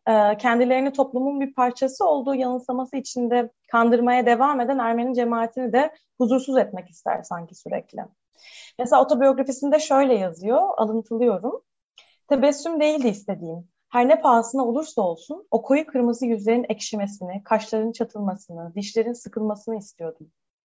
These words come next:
Bu çünkü ona insan olmanın haysiyetini hissettirir." E, dolayısıyla bana kalırsa Biberyan'daki huzursuzluk asıl olarak bir görünme diyalektiğinden doğmaktadır. Yani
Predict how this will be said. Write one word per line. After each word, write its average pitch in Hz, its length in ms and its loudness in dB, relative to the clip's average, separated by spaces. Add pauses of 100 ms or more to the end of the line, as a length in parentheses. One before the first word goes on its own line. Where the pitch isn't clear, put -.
(640)
Bu 269 260 0
çünkü 294 320 -2
ona 302 460 4
insan 233 340 0
olmanın 269 460 2
haysiyetini 240 760 -4
hissettirir." 170 920 -10 (680)
E, 208 100 -2
dolayısıyla 262 520 -2 (360)
bana 240 200 0
kalırsa - 400 -20 (120)
Biberyan'daki 277 680 -8
huzursuzluk 254 760 -20
asıl - 180 -20 (120)
olarak 294 320 -6
bir 294 200 -20 (220)
görünme - 460 -20
diyalektiğinden 226 840 -20
doğmaktadır. - 960 -20
Yani 247 260 -10